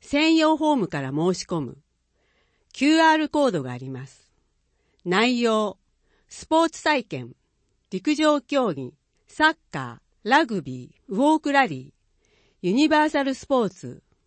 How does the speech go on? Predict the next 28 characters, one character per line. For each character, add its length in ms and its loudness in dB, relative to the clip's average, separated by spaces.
ス 160 -20
ポ 180 2
ー 60 0
ツ 120 -20
ク 120 -4
ラ 160 4
イ 80 -2
ミ 180 -2
ン 80 -10
グ、 200 -12
ヨ 160 2
ガ、 220 -4
体 240 4
力 220 0
測 300 -2
定、 360 -10
運 260 4
動 220 2
会 220 -2
種 180 -4
目、 420 -2
大 220 6
縄 300 4
跳 160 -2
び、 200 -12
玉 320 4
入 120 2
れ、 240 -6